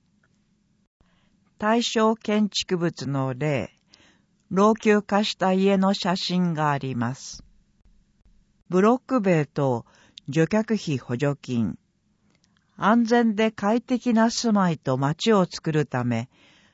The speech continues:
小中学校の通学路などに面する危険な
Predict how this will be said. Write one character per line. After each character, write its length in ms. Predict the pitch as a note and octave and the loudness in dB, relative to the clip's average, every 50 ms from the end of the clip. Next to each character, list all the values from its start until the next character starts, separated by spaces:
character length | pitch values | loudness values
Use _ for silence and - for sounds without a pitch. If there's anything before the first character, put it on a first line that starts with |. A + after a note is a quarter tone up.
| _ _ | _ _
小 340 | - - - A#3+ A#3+ B3+ A#3+ | -6 0 4 4 4 4 2
中 280 | - - A#3+ A#3 A#3 | 2 2 4 4 4
学 220 | G#3+ A3 A3+ A3+ - _ | 4 2 2 0 -2 _
校 220 | - - D#3+ D3+ D3 | -2 0 2 2 2
の 220 | D3 C#3+ C#3+ D3 | 2 0 0 -2
通 320 | - - - G3 G#3 A3 | -2 -2 0 2 4 4
学 300 | A3 A3 A3 A3+ - A3+ | 4 4 2 2 0 0
路 140 | G#3 G3 F#3 | 0 2 2
な 140 | E3 D#3 C#3 | 2 0 0
ど 80 | - D3 | -2 -2
に 160 | C#3 C#3 C#3+ | -2 0 0
面 300 | D3 D3+ D#3 E3+ F3 E3 | 2 2 2 2 0 0
す 180 | - - D3+ | -2 -2 -2
る 180 | C3 B2+ B2+ C3+ - _ _ _ _ _ _ _ _ _ | -2 -2 -2 -4 -8 _ _ _ _ _ _ _ _ _
危 100 | - - | -20 -10
険 300 | - - A3 A3+ A3 A3 | 0 2 4 4 4 4
な 280 | G#3+ G3+ F#3+ F#3+ F3+ | 4 4 4 2 2